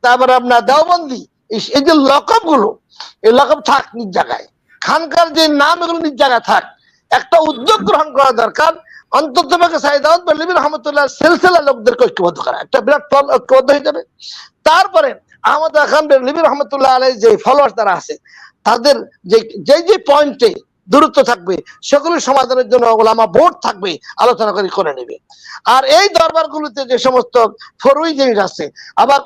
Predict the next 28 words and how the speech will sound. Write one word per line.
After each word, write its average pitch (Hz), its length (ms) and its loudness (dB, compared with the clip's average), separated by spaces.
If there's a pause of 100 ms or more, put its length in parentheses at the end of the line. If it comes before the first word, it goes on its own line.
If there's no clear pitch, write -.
উসুলি 359 360 2
জিনিস 330 220 0
হলেও 285 300 0 (480)
তার 277 280 2
বিরুদ্ধে 294 320 -2
এখন 262 200 -4
ফতোয়া 247 420 2
বন্ধ 269 120 2
করতে 190 240 -2
হবে। 165 160 0
ফতোয়া 208 280 -2
বন্ধ 233 140 0
করে 285 220 0 (320)
এক-, 214 260 -2
একটা - 200 -2
বোর্ড 269 480 4
বানিয়ে, 240 340 -2
মনে - 420 -4
করেন 302 120 0
মাইজভান্ডার 285 460 -2
দরবার 214 220 -2
শরীফ, 165 240 -10 (220)
সেখানে 294 480 0
রসুলের 247 380 0
মহব্বতের 226 520 0
অভাব 185 240 2
নাই - 240 -16 (460)
এবং 294 280 -2